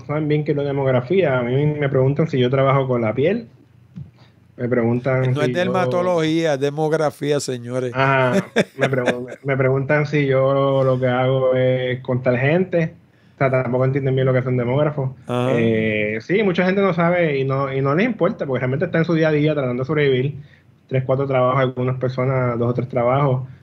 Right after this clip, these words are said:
Speaker 2: Wow.
Speaker 1: Eh, y no pueden estar pendientes a, a lo que ocurre, eh, en, en eso. O sea, eh, es una realidad, eh, que, que ocurre. Sí,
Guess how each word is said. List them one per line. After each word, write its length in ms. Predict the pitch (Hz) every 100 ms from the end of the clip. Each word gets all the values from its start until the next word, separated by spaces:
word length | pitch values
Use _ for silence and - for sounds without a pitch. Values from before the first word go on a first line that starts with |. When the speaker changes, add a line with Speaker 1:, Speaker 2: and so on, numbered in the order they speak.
| -
Speaker 2:
Wow. 180 | 107
Speaker 1:
Eh, 180 | 120 110
y 60 | 117
no 140 | 127
pueden 140 | 135 135
estar 180 | 143 147
pendientes 360 | 143 135 139
a, 440 | 131 123 120 117 117
a 20 |
lo 120 | 123
que 60 | 120
ocurre, 880 | 113 131 143 131 120 117 110 90 71 - - _ -
eh, 480 | 117 110 - 110 101
en, 160 | 110
en 100 | 120
eso. 220 | 131 131 107
O 60 |
sea, 360 | - 117 110 101
eh, 200 | - - - - - -
es 100 | 120
una 160 | 127
realidad, 560 | 139 135 143 165 226 - 127
eh, 720 | 120 113 107 104 76 69 -
que, 380 | 131 113 110 107
que 80 | 113
ocurre. 600 | 117 139 143 113 110 - - _
Sí, 140 | -